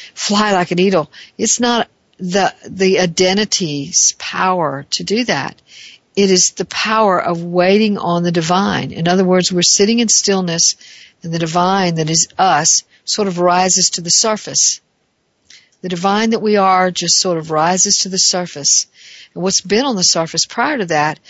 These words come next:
is all the ways that we identify with the external world, all the ways that we identify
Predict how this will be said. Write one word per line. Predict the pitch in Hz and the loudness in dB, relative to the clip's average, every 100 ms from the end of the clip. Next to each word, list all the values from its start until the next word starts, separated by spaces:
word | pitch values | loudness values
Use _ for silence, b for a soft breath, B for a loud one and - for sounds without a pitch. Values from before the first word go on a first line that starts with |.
| B B | B B
is | - 175 | -4 0
all | 180 202 | 2 2
the | 214 | 2
ways | 196 190 | 2 2
that | 190 | 2
we | 180 175 | 0 -2
identify | 170 208 233 - 156 156 | 0 0 0 0 0 -2
with | 160 | -4
the | 165 165 | -2 -2
external | 170 - 185 175 | 0 -2 -2 -4
world, | 208 240 165 - B B B B | -2 -2 -4 -10 B B B B
all | 175 190 | 0 2
the | 208 | 4
ways | 196 185 | 4 2
that | - | 2
we | 180 175 | 0 -2
identify | 165 196 240 240 - 147 139 | 0 2 2 0 -2 -2 -2